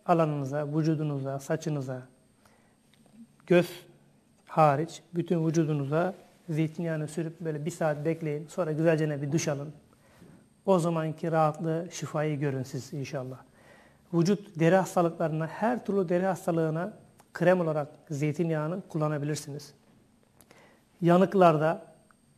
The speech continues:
mesela bir olay oldu, bir tarafın yandı. Hemen zeytinyağını uygula.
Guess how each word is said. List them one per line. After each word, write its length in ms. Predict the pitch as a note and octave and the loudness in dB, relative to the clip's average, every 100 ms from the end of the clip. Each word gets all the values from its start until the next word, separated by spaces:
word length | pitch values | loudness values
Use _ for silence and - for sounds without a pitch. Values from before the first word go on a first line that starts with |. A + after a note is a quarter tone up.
| _ _ _ _ _ _ _ | _ _ _ _ _ _ _
mesela 520 | F#3+ F3+ E3 E3 F3 - _ _ | -4 0 0 0 -2 -12 _ _
bir 80 | G#3 | 0
olay 260 | G3+ F#3+ F3+ | 4 6 4
oldu, 440 | D3 D#3 F3+ F#3+ | 2 -2 -4 -4
bir 60 | E3 | -2
tarafın 300 | E3+ D#3 F3 | 0 0 -2
yandı. 460 | D#3+ C#3 B2+ B2 A2 - _ _ _ | -2 -2 -4 -8 -12 -20 _ _ _
Hemen 400 | - D#4+ C4 A3 | -12 -2 0 4
zeytinyağını 600 | E3 F3+ F#3 F3 D#3 D3 | 6 6 4 -2 -2 -2
uygula. 380 | C#3 C3 B2 | -4 -6 -8